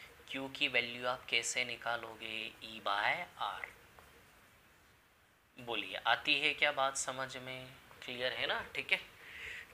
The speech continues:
Q की value कितनी आएगी? ई by आर है ना, ठीक है, E by आर, ठीक है। तो ई by R original वाला और ई by R नया वाला है ना, अरे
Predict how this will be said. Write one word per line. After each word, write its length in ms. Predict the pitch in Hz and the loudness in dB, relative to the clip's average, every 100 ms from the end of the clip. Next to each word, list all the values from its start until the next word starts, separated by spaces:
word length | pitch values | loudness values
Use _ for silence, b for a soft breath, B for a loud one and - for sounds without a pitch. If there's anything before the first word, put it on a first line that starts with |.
| - | 0
Q 180 | 135 143 | 2 6
की 180 | 170 | 10
value 360 | 165 127 127 143 | 12 10 6 4
कितनी 360 | 147 135 151 139 | 0 2 6 10
आएगी? 380 | 131 143 120 139 - - | 10 10 4 -2 -4 -4
ई 120 | 135 | 2
by 320 | 127 127 165 202 104 | 8 10 10 8 4
आर 200 | 95 101 | 4 4
है 160 | 143 | 2
ना, 120 | 247 214 - | 0 -6 -4
ठीक 160 | 143 | -2
है, 100 | 226 - - - - - B B B B - | -2 -2 -12 -14 -14 -20 B B B B -10
E 80 | 127 | -8
by 120 | - - | -6 -6
आर, 200 | - - | -6 -4
ठीक 200 | 160 160 | -2 -2
है। 60 | - - B B - | -6 -10 B B -2
तो 80 | - - | -2 0
ई 140 | 165 190 | 2 8
by 260 | 196 196 202 | 12 12 12
R 340 | 151 151 175 - | 12 12 10 4
original 560 | 131 131 135 - 160 175 | 4 8 8 8 6 8
वाला 360 | 175 160 107 104 135 - 143 | 8 8 6 2 0 -4 0
और 100 | 147 - | 0 2
ई 140 | 156 | 4
by 180 | 160 160 165 - | 8 10 10 10
R 340 | 123 160 214 - - - - - - - - 143 | 12 12 10 4 -6 -12 -16 -20 -20 -20 -6 2
नया 340 | 120 104 85 | 6 6 6
वाला 300 | 82 - 104 | 0 -4 -2
है 200 | 95 156 | 0 0
ना, 100 | 180 - - B B B - - - - - | -2 -6 -8 B B B -18 -20 -20 -18 -4
अरे 180 | 120 | -2